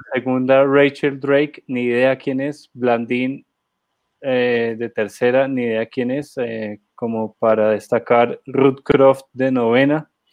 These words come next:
Y una conocida, muy querida,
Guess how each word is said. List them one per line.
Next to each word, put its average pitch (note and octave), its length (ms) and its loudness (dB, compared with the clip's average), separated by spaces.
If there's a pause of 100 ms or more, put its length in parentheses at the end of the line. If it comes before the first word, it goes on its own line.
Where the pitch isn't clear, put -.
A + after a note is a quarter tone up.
(580)
Y A#2 1000 2
una C3+ 840 -2 (440)
conocida, C3 920 0
muy B2+ 460 -2
querida, C3 680 -2